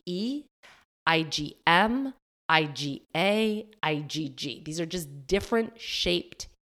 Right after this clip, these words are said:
antibodies which produce different immune responses. Food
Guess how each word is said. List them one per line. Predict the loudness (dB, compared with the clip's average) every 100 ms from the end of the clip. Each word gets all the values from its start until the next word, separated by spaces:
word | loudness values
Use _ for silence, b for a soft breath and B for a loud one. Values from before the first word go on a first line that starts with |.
| _ -6
antibodies | -6 -4 -2 0 -2 -4 -6 -10 B B -4
which | -4 -4
produce | -4 -4 0 -2 -2 -6 -14 _ _ _ -2
different | 0 0 0 -2 _ _
immune | -4 -2 0 2 2 2 0 -4 -8 _ _ _ _
responses. | -4 0 0 -2 -6 -10 -8 -10 _ _ B B B _ _
Food | 4 6 4